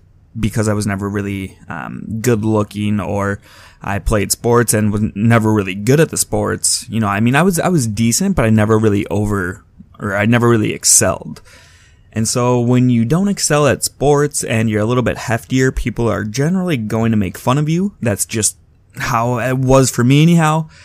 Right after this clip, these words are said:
So when I got to college, I really wanted to just redefine myself and, uh, started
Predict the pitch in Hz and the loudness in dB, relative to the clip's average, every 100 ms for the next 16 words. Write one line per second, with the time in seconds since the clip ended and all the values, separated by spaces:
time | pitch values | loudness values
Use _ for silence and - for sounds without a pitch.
0 | - - - - 139 143 139 123 123 117 | -20 -18 -4 2 4 4 2 2 0 2
1 | 110 113 113 107 110 104 104 107 101 92 | 2 2 2 0 0 0 0 -4 -4 -4
2 | - 107 110 101 107 110 107 - 107 107 | -4 -2 -2 0 2 2 0 2 2 2
3 | 107 - - - 107 101 101 101 - - | 0 -4 -6 -6 -8 -6 -6 -6 -6 -8
4 | - 90 90 87 90 85 82 76 - - | -10 -10 -8 -8 -8 -10 -10 -12 -4 -2
5 | 117 101 101 | 0 -2 -6